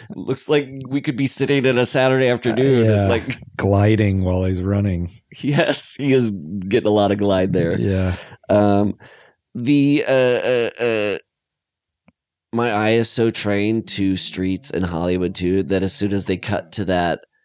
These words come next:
Speaker 1: street, without even showing the Paramount lot,
Speaker 2: Oh, yeah.
Speaker 1: I was like,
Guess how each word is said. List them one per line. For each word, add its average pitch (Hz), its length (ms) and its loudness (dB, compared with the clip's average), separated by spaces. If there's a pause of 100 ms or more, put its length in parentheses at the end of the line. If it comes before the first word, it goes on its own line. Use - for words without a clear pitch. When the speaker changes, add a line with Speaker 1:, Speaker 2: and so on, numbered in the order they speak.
(420)
Speaker 1:
street, 101 880 -4 (460)
without 101 360 0
even 101 220 -2
showing 98 340 0
the 87 80 -2
Paramount 90 520 0
lot, 64 300 -2
Speaker 2:
Oh, 113 160 2
yeah. 98 340 0
Speaker 1:
I 92 40 2
was 98 100 0
like, 87 200 -4